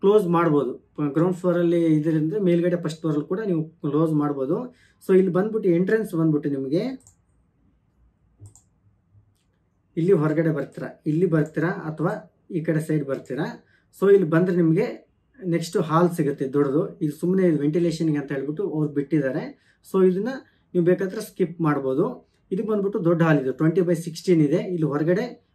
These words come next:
ಬಾಲ್ಕನಿಗೆ ಹೋಗಕ್ ಕೂಡ ಇಲ್ಲಿ, ಇಲ್ಲಿ ದಾರಿ ಇದೆ. ಹಾಗೆ ಈ ಪೂಜಾ ರೂಮ್‌ನ close ಮಾಡ್ಕೊಂಡ್ರೆ ತುಂಬಾ ದೊಡ್ಡ hall ಆಗುತ್ತೆ. Next ಇಲ್ಲೊಂದು ಬಂದ್ಬಿಟ್ಟು bedroom ಇದೆ.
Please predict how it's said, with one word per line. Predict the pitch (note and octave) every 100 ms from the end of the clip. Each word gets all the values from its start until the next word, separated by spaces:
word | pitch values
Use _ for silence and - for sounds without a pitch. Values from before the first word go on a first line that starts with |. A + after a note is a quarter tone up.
| -
ಬಾಲ್ಕನಿಗೆ | D#3 F3 F3 F3 D3+
ಹೋಗಕ್ | D#3 D#3+ D#3+
ಕೂಡ | F3
ಇಲ್ಲಿ, | F3 D#3 F3+ C#4+ - _ _ _ _ _ _
ಇಲ್ಲಿ | D#3 E3+
ದಾರಿ | D3+ D3+ C#3+
ಇದೆ. | C3 F#3+ - - -
ಹಾಗೆ | E3+ F#3+
ಈ | F3
ಪೂಜಾ | D#3+ F3+ F#3+
ರೂಮ್‌ನ | F3 E3+
close | D#3+ E3+ F3
ಮಾಡ್ಕೊಂಡ್ರೆ | E3 D#3 D#3 D#3 -
ತುಂಬಾ | - F3 F3+
ದೊಡ್ಡ | D3+ C#3+
hall | C#3+ C#3
ಆಗುತ್ತೆ. | C3+ A#2+ - A3 - _ _ _
Next | F#3+ - G#3
ಇಲ್ಲೊಂದು | G3 G3+
ಬಂದ್ಬಿಟ್ಟು | F3 E3 E3+ -
bedroom | D#3 D#3 F3 D3+
ಇದೆ. | B2+ A#2+